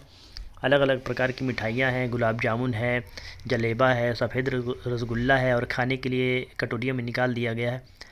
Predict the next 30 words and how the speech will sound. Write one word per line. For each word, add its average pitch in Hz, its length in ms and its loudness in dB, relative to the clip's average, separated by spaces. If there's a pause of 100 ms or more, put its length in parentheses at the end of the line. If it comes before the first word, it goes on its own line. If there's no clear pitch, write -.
(380)
कि 127 100 -4
जो 123 180 0
आए 120 180 4
तो 120 160 -6
वो 120 120 -2
ले 123 140 0
सकता 123 280 -2
है। 127 60 4
और 123 140 2
अलग-अलग 123 560 -2
प्रकार 120 320 -2
की 127 180 -4
ये 123 80 0
देखिए, 117 260 -4
मिठाइयाँ 117 360 -4
सजा 117 260 -2
के 123 140 -2
रखे 117 240 -4
हैं। 127 160 -2 (600)
तीन 143 200 2
दिन 139 140 0
के 131 160 0
मेले 127 260 0
में 127 280 0
काफ़ी 135 680 -4
अच्छा 131 240 -6
रहता 127 240 -2
है। 127 160 0
ये 131 80 0
देखिए, 117 520 -4